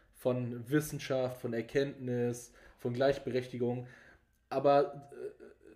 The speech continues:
da muss man zurückkommen. Es gibt immer, es geht immer um die Interpretation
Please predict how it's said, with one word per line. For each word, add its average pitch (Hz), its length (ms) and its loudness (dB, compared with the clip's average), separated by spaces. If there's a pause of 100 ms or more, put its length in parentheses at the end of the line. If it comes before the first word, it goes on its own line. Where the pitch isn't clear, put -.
(540)
da 151 160 0
muss 196 180 0
man 120 120 -2
zurückkommen. 110 460 -6
Es 120 140 -6
gibt - 260 0
immer, 160 280 2
es 139 140 -4
geht 165 140 2
immer 160 140 0
um 139 80 -2
die 135 80 -2
Interpretation 143 1000 -2